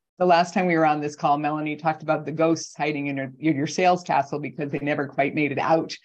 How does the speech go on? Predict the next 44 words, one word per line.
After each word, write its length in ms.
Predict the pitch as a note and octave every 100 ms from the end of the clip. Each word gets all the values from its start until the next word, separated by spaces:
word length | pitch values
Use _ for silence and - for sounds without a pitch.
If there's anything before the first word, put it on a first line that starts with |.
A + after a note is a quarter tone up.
| - _ -
of 80 |
the 80 | E3
sales 320 | D#3+ D#3 D#3
castle. 400 | - C#3+ C3+ C3 -
And 240 | D#3+ D#3+
so 380 | E3+ E3+ D#3+ D#3 _ _ _ -
that 240 | E3+ E3+
piece 320 | - A3+ A#3
of, 160 | F3 E3+
I've 320 | - E3 D#3+ D#3 _ -
actually 480 | F#3+ - F#3 F3
been, 580 | D#3 D#3+ D#3+ D#3+ D#3+ D#3 _ _ _ -
um, 440 | D3+ C#3 C3 - -
working 300 | F3 F3+ F3
with 160 | D#3+ E3+
Melanie 540 | E3 D#3+ D#3+ D3 C#3+
and 240 | C#3 D#3 D#3+
Angel, 540 | D#3 D#3 D#3 D#3 D3+
and 160 | C3 C#3
I've 80 |
worked 260 | C#3 E3 D#3+
with 140 | D3
Zandra 320 | D#3+ D#3 D3+ D3+
and 120 | C#3+
Catherine, 480 | D#3 D3+ D3+ D3+ C#3+
and 160 | D3 -
haven't 300 | F3+ E3+ D#3
yet 180 | D#3 -
gotten 200 | E3 D#3+
to 80 |
work 180 | D#3 D3+
with 140 | D3 D3+
Natasha's, 500 | D3+ D#3 D3 D#3+ -
but 220 | F3 E3+
it's 220 | - F3+
that 200 | F3+ E3
piece 220 | - A3 G#3+
of, 120 | E3 - _ _ _
for 120 | - G#3
me, 300 | A3+ B3+ A#3
it's 240 | - F3
having 400 | - G#3 A#3 A#3+
the 100 | F#3+
right 300 | D#3+ D3 -